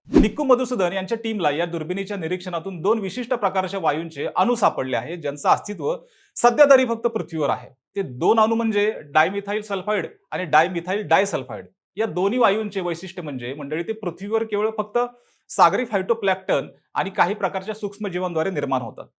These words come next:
त्यामुळे हे वायू ब्रह्मांडातल्या अन्य कुठल्याही रासायनिक प्रक्रियेमुळे निर्माण होण्याची शक्यता कमी आहे. प्रोफेसर मधुसूदन असं म्हणतात की के टू एटीन बी वरील जीवनाचा हा आतापर्यंतचा सर्वात मजबूत पुरावा आहे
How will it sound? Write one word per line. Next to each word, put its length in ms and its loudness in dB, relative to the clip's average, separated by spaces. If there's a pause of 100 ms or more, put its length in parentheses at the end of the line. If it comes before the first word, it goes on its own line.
त्यामुळे 340 8
हे 80 6
वायू 260 6
ब्रह्मांडातल्या 580 2
अन्य 180 0
कुठल्याही 480 -2
रासायनिक 480 2
प्रक्रियेमुळे 540 0
निर्माण 320 -2
होण्याची 320 -4
शक्यता 360 -2
कमी 240 -6
आहे. 80 -16 (160)
प्रोफेसर 420 6
मधुसूदन 420 2
असं 180 0
म्हणतात 320 2
की 60 -8
के 180 0
टू 140 -4
एटीन 280 0
बी 120 -6
वरील 280 0
जीवनाचा 440 0
हा 200 0
आतापर्यंतचा 560 0
सर्वात 360 0
मजबूत 340 0
पुरावा 380 2
आहे 180 -8